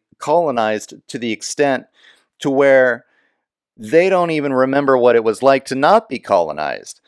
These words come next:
Uh, and we, we go into detail about the, um,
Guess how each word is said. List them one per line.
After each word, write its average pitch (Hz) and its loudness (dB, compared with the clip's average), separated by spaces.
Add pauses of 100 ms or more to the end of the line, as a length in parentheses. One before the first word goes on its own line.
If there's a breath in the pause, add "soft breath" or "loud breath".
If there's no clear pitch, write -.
(260 soft breath)
Uh, 110 0
and 117 -6
we, 120 -6
we 120 -8
go 139 0
into 123 -6
detail 117 -2
about 107 -2
the, 101 -6
um, 98 -6